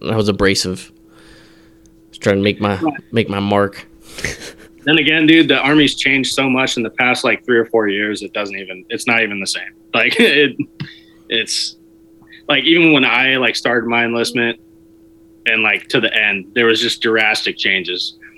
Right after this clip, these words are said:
Speaker 2: Like, we had one kid, we had one N C O that got in trouble in our battalion for cussing at a brand new private.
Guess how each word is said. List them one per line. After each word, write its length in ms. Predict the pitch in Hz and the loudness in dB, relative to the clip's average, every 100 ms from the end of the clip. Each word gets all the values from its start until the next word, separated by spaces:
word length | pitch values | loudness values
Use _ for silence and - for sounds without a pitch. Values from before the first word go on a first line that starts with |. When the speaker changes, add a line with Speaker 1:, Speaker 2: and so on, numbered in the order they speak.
| - _ - | -20 _ -4
Speaker 2:
Like, 160 | 113 | 0
we 80 | 139 | 2
had 140 | 151 117 | 2 2
one 260 | 123 139 | 2 2
kid, 320 | 135 139 131 | 2 0 2
we 80 | 143 | 2
had 120 | 160 | 2
one 180 | 127 143 | 0 0
N 120 | 143 | 0
C 180 | 139 127 | 0 0
O 120 | 113 127 | 0 0
that 100 | 113 | 0
got 180 | 120 | -2
in 60 | 117 | -2
trouble 460 | - 120 113 110 107 | -4 -2 0 0 -2
in 80 | |
our 120 | 110 107 | -4 -4
battalion 540 | 107 113 107 104 101 | -4 -2 -2 -2 -4
for 120 | - | -8
cussing 380 | 107 123 113 117 | -4 -2 -2 -2
at 80 | 104 | -2
a 40 | |
brand 260 | 90 101 104 | -2 -4 -4
new 120 | 101 | -6
private. 460 | - 101 98 95 | -6 -4 -4 -6